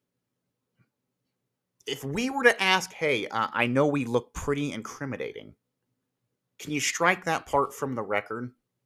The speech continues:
<laughs> It just makes us look so bad. No one is going to do that.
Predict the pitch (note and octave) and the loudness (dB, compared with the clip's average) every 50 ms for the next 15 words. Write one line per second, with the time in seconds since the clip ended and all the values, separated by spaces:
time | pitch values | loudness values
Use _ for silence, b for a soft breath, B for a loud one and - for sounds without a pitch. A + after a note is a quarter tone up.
0 | _ _ _ _ _ _ _ - - - - F#3 E3+ - F3 D#3 - C#3 D3 D3 | _ _ _ _ _ _ _ -12 -10 -2 0 0 0 0 -4 -4 -4 0 0 0
1 | C#3+ C#3+ - C#3 B2 - - B2 - - - - - C3 B2 B2 - G2+ G#2 G#2 | 0 0 -4 -4 -4 -2 -4 -4 -4 -2 -4 -4 -2 -2 -2 0 0 -2 -2 -2
2 | D2+ G#1+ A1 A1+ - _ _ _ _ _ _ _ _ _ _ _ _ _ _ _ | -4 -4 -6 -10 -14 _ _ _ _ _ _ _ _ _ _ _ _ _ _ _
3 | _ _ _ _ _ _ _ _ _ _ _ _ _ _ _ _ _ _ _ - | _ _ _ _ _ _ _ _ _ _ _ _ _ _ _ _ _ _ _ -8
4 | E3 F#3 A3 B3+ C#4+ D4+ C4+ A3 D3 G#2+ F#2+ F2+ - - F2 D2+ B1+ A1 - - | -4 0 2 4 4 4 6 4 4 4 2 -2 -4 -4 -4 -6 -4 -6 -10 -10
5 | - C2 B1+ - - C#2 C2 D2+ - - | -10 -10 -10 -8 -8 -6 -4 -4 -6 -6